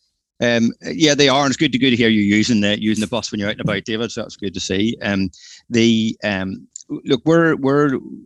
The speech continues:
uh, we've got three buses which we, uh, ordered originally, hydrogen buses, through the Office of Low Emission Vehicle Funding,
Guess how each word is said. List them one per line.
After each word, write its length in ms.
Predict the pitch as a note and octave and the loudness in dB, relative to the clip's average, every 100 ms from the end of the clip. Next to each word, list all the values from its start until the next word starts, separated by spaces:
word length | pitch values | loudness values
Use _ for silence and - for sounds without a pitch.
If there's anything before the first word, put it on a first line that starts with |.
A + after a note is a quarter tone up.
| - | -8
uh, 320 | G#2 F#2+ F#2+ F#2+ | -6 -4 -4 -2
we've 240 | A2+ A#2 - _ | 0 -2 -6 _
got 280 | G#2 F2+ - | -4 -4 -4
three 480 | - G#2 G2+ G#2 G2+ | -4 0 2 0 -2
buses 420 | - F2 G#2 D#2+ | -4 -4 -6 -8
which 260 | F2+ - - | -8 -6 -2
we, 360 | F2+ F2 F2+ - | 0 0 -2 -4
uh, 180 | E2+ E2+ | -6 -4
ordered 320 | F#2+ F2+ E2+ | -4 -2 -2
originally, 340 | E2+ E2+ F2+ | -4 -6 -6
hydrogen 360 | E2+ F#2 E2+ E2+ | -4 -4 -4 -4
buses, 420 | E2+ D#2+ F2 D#2+ | -6 -6 -8 -10
through 380 | - F2+ E2+ E2 | -8 -6 -4 -4
the 100 | E2 | -4
Office 320 | E2 F2 - | -4 -6 -8
of 60 | F#2+ | -6
Low 120 | E2 | -4
Emission 400 | E2+ F2 - E2 - - | -4 -4 -4 -8 -10 -10
Vehicle 260 | - E2 E2+ | -6 -4 -4
Funding, 440 | - E2 F2+ A2 | -4 -2 -2 -2